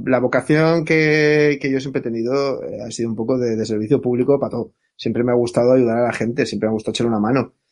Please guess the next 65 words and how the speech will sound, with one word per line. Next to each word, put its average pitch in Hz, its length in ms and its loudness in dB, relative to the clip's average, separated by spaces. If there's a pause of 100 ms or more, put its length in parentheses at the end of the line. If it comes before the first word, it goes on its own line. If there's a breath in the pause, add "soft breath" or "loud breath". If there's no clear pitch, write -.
(300)
Y, 107 680 2
y, 123 480 2
y 117 40 -12
claro, 120 300 4
yo 123 120 4
qué 131 80 0
sé, 151 80 2
pues, 120 240 -4
pues 113 200 -4
me 120 120 -4
sentía 123 380 -2
tan 170 200 0
lejos 196 320 2
de 117 100 -2
tanta 113 220 -4
gente 165 340 -4
que 107 140 -4
necesitaba 104 440 -4
ayuda 117 200 2
en 120 60 -4
ese 123 100 -6
momento 131 420 -2 (540)
que - 180 0
cuando 113 380 4
dijeron 120 420 2
lo 127 80 6
de 127 80 4
las 127 120 2
historias 123 260 0
de 120 40 0
emergencia 139 500 0
o - 80 -4
cuando 113 220 0
me 110 80 -2
dijeron 123 300 2
que 120 80 0
tú 131 80 -4
estabas 120 280 0
malo 123 280 0
o 104 260 -4
cuando 104 380 -2
tal, 135 240 0
pues 104 120 -10
dije, 95 240 -8
"Eh, 82 340 -4
leches, 107 460 -4
pues - 140 -10
¿qué - 60 -12
estoy 120 180 0
haciendo 113 240 0
con 107 120 0
mi 104 60 0
vida?". 156 440 0
O - 40 -14
sea, - 400 -4 (240)
tendremos 110 320 0
que - 100 0
poner 123 260 2
todo 123 140 2
lo 117 60 2
que 120 80 0
podamos 135 320 2
de 139 60 4
nuestra 117 220 -2
parte, 165 280 0